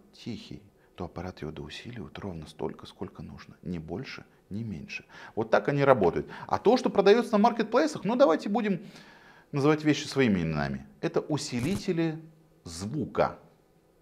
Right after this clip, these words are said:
Это устройство, которое равномерно поднимает весь частотный диапазон. А снижение слуха, оно неравномерно. Чаще всего человек плохо слышит высокие частоты, чуть-чуть получше, но всё равно не всего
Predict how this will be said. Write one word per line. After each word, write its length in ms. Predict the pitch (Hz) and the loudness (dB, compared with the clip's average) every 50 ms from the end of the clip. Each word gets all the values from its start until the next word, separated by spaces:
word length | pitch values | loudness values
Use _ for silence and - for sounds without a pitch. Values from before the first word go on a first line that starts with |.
| _ _ - - - - - - | _ _ -20 -20 -20 -20 2 4
Это 200 | - 214 214 180 | 4 6 6 4
устройство, 540 | 151 - - - - 196 262 269 - 120 - | 2 2 2 2 4 4 4 4 2 -2 -2
которое 400 | - 139 - 185 175 165 - - | -2 2 4 6 6 6 6 8
равномерно 920 | - - 143 156 165 165 156 160 156 151 147 151 185 226 240 240 196 165 139 | 8 8 10 12 12 12 12 10 8 8 8 8 8 8 10 10 8 6 6
поднимает 580 | - - 139 127 131 147 165 185 185 170 - | 6 6 6 6 4 4 6 6 4 4 2
весь 200 | 127 139 170 170 | 2 0 0 0
частотный 520 | - - 135 - - 143 139 - 127 120 110 | 0 -2 -4 0 2 2 2 2 2 0 4
диапазон. 560 | 104 104 104 104 101 90 80 73 64 60 - - - - - - - _ _ _ _ | 4 4 6 6 4 4 4 0 -6 -8 -10 -14 -20 -20 -20 -20 -20 _ _ _ _
А 80 | - 110 | -6 -4
снижение 440 | - - 110 107 101 165 185 175 147 | -2 -2 0 0 2 2 0 0 0
слуха, 300 | - - 90 - - 87 | -2 -4 -2 0 0 0
оно 120 | 104 127 | 0 0
неравномерно. 840 | 139 127 110 101 101 95 90 95 92 85 82 76 - - 71 - - - - - - - | 0 2 2 2 2 2 0 0 -2 -2 -4 -4 -6 -8 -10 -14 -14 -16 -20 -20 -18 2
Чаще 300 | - 123 107 104 - 101 | 4 4 4 4 2 -2
всего 260 | - - 117 110 101 | -4 -2 0 0 0
человек 380 | 101 - 107 104 101 104 - - | 4 6 6 6 6 6 2 2
плохо 260 | 131 113 98 - 95 | 2 2 2 2 -2
слышит 360 | - - 92 87 - 87 - | -6 -6 -8 -8 -6 -8 -6
высокие 460 | 92 104 208 - 240 254 247 208 185 | -6 -6 -2 -2 -2 0 0 -4 -2
частоты, 480 | - - 170 170 - 175 170 170 160 151 - - - - - - - _ | -2 -2 -2 -2 0 -2 -2 0 -2 -6 -8 -12 -18 -20 -20 -20 -20 _
чуть-чуть 460 | - - 190 175 - - 175 143 - | -8 -6 -6 -4 -2 -2 -4 0 6
получше, 360 | - 151 151 151 139 - - | 6 8 8 8 6 4 0
но 120 | 123 123 120 | -2 -2 2
всё 140 | - - 135 | 4 6 8
равно 260 | 135 131 123 107 104 | 8 8 8 6 6
не 160 | 113 113 101 | 6 6 4
всего 480 | 104 - - 113 95 92 85 80 - | 4 2 0 2 6 6 6 6 4